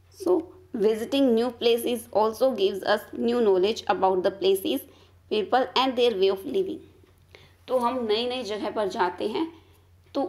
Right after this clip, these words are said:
उससे क्या होता है कि हमें नई नई जानकारियाँ मिलने, मिलती है, जानने को मिलती है। तो हम वहाँ उस जगह के बारे में, वहाँ के लोगों के बारे में भी हमें नई नई नॉलेज मिलती है।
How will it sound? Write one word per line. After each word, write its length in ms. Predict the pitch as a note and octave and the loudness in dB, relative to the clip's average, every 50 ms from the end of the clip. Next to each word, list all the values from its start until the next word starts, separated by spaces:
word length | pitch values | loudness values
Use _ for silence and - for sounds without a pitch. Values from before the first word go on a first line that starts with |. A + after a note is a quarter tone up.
| - - - | -4 -6 -6
उससे 300 | A#3 - - - D4+ C#4+ | -6 -6 -4 -2 -4 0
क्या 160 | D4 B3+ B3 | 2 2 2
होता 220 | A#3 A3+ A#3 B3 | 2 2 0 -2
है 120 | A#3+ B3 B3 | -2 -2 -2
कि 160 | A#3+ - - | -2 -2 -2
हमें 320 | C4 A#3 A#3+ B3 B3 B3 A#3+ | -2 -2 -2 -2 -2 -2 -2
नई 200 | A3 A3+ A#3+ A#3+ | -2 -2 -2 -2
नई 140 | B3 B3 A#3+ | -2 -4 -4
जानकारियाँ 680 | G#3 D4 D4+ D#4 D4+ C#4 A#3 G#3+ G3+ A3 A3+ G#3+ E3 - - - - _ _ _ - | -4 -4 -4 -4 -2 -2 0 0 0 0 -2 -4 -6 -8 -12 -20 -20 _ _ _ -2
मिलने, 400 | G#4 G#3+ G#3+ - - G#3+ A3 G4 - - - | -2 0 0 0 -2 -2 -4 -6 -8 -8 -6
मिलती 340 | C4 B3 A3+ G#3+ - A3 A3+ | -4 -4 -4 -6 -6 -2 -2
है, 160 | B3 B3+ C#4 - - - - _ _ _ _ _ _ - - _ _ _ - | -2 -2 -2 -6 -10 -20 -20 _ _ _ _ _ _ -20 -20 _ _ _ -4
जानने 320 | A3+ A3+ G#3 A3 A3 A#3 | 0 2 2 2 2 0
को 120 | A3 - A#3 | -2 -2 -2
मिलती 360 | A#3 A3+ A3 G#3+ - A#3 A#3+ | -2 -2 -4 -4 -4 -4 -2
है। 140 | B3 A#3+ A#3+ A#3 - - - - _ - | -2 -4 -6 -10 -14 -20 -20 -18 _ -8
तो 60 | A3 G#3 F#3+ | -6 -4 -2
हम 200 | A3 A#3+ A#3 A#3+ G#3 F#3+ | -2 -2 -4 -4 -6 -2
वहाँ 280 | G3 G3+ G#3+ A#3 C4 G#4 - - | 0 0 2 2 2 0 0 -4
उस 120 | A#3 - - | -12 -12 -6
जगह 260 | - A3 G3 - A3 A#3+ - | -4 -2 0 0 0 0 0
के 100 | - C4 | -2 0
बारे 260 | A3+ A3+ A3+ A3+ A3+ | 2 2 2 2 0
में, 180 | A3 A3+ A3+ G#3+ | -2 -2 -4 -2
वहाँ 240 | F#3+ G3+ G#3+ G#3 G3 - | -2 -2 -2 -2 -2 -4
के 100 | - C4+ A3+ | -6 -6 -4
लोगों 200 | G#3+ G3+ A3+ B3 A#3 | -2 -2 -2 -2 -4
के 120 | - A3 | -6 -4
बारे 240 | G#3+ G#3+ G3+ G3 G3 | 0 0 2 2 2
में 200 | G3 G#3 G3 F#3+ F#3 | 4 4 2 2 0
भी 80 | G#3+ | -4
हमें 320 | A#3 - - A3+ F#4+ F#4+ - - - - - - - _ - | -4 -4 0 0 -2 -2 -2 -10 -18 -20 -20 -20 -20 _ -6
नई 280 | - A3+ G#3+ G#3+ A#3 A3+ | -2 0 0 0 0 2
नई 160 | G#3+ G#3 G#3+ G#3+ | 2 2 2 2
नॉलेज 480 | G3+ G3 F#3+ F#3 G#3 A#3+ - - - - - _ _ _ _ _ - E4 | 2 2 2 2 2 0 -2 -6 -10 -14 -16 _ _ _ _ _ -4 0
मिलती 320 | - - - - - - | 2 2 2 0 -2 -10
है। 120 | F3+ - | -12 -12